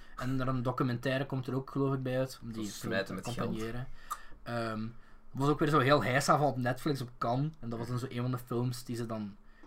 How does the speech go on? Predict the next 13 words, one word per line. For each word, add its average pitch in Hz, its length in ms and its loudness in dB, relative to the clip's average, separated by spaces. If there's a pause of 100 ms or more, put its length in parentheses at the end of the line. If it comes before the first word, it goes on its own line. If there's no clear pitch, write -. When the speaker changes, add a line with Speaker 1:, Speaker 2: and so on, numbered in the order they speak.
(220)
Speaker 1:
zouden 120 300 -2
laten 113 260 -2
zien. 110 340 -2
Ik - 80 -14
weet 117 80 -4
niet 110 100 -6
of - 40 -10
het - 100 -12
eigenlijk 104 320 -8
wordt - 180 -10
vertoond 113 380 -6
of - 160 -10
niet. 113 240 -2